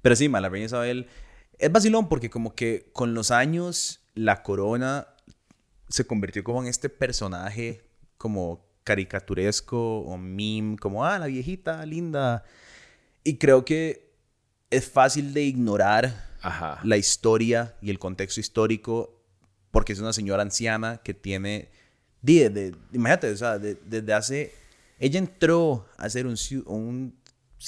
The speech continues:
Speaker 1: una señora mayor hace cuarenta años.
Speaker 2: Ujú.
Speaker 1: O sea,
Speaker 2: Exacto.
Speaker 1: es como
Speaker 2: Sí.
Speaker 1: ella ha sido una señora mayor para la mayoría de las generaciones. O sea,
Speaker 2: Ujú.
Speaker 1: hoy vi una estadística que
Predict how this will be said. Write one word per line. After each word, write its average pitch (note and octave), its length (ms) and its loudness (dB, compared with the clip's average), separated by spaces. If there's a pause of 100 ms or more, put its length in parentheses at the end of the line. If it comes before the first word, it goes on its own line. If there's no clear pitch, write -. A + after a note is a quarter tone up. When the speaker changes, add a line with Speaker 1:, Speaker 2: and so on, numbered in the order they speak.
(140)
Speaker 1:
una A#2+ 120 2
señora A#2+ 420 2
mayor A2 560 0
hace G#2 240 -6
cuarenta G#2+ 680 -2
años. G2 520 -12 (840)
Speaker 2:
Ujú. E2+ 140 -16 (240)
Speaker 1:
O - 60 -8
sea, G#2+ 260 8 (480)
Speaker 2:
Exacto. - 380 -8
Speaker 1:
es F#2 120 -6
como C3 420 4 (1600)
Speaker 2:
Sí. F2+ 380 -4
Speaker 1:
ella C#3 180 6
ha - 20 2
sido E3 140 6
una F3 60 6
señora C3 260 4
mayor C#3+ 360 2
para C#3 180 4
la A#2 160 0
mayoría A2+ 500 2
de D3+ 60 8
las D#3 100 4
generaciones. A#2 460 -2 (140)
O - 40 -14
sea, C#3+ 220 4 (300)
Speaker 2:
Ujú. F2 280 -10 (320)
Speaker 1:
hoy D3 120 6
vi D3 80 4
una F3 80 6
estadística D#3+ 320 -2
que G#2+ 220 -4